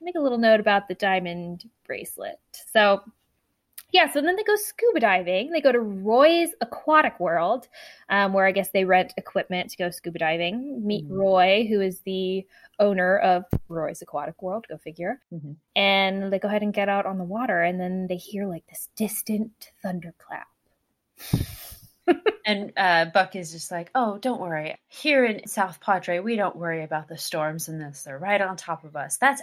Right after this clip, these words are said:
Speaker 2: hours away." And then the storm arrives within, like, five minutes. And Buck
Speaker 1: Yeah.
Speaker 2: decides that they're all gonna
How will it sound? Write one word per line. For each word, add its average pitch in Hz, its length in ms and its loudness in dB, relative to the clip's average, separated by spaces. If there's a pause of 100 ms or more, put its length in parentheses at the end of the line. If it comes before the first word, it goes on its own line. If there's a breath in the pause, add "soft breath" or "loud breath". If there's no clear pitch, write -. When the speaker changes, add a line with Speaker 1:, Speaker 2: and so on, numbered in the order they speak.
(160)
Speaker 2:
hours 180 480 4
away." 143 480 -4 (240 loud breath)
And 175 160 -6
then 156 300 -4
the 175 100 -6
storm 147 380 -2
arrives 131 360 -2
within, 143 280 -14
like, - 220 -14
five 127 300 -8
minutes. - 360 -16
And 160 100 -16
Buck 147 140 0
Speaker 1:
Yeah. - 140 2 (200)
Speaker 2:
decides 175 440 0
that 175 200 -2
they're 180 180 2
all 202 180 2
gonna 170 460 -6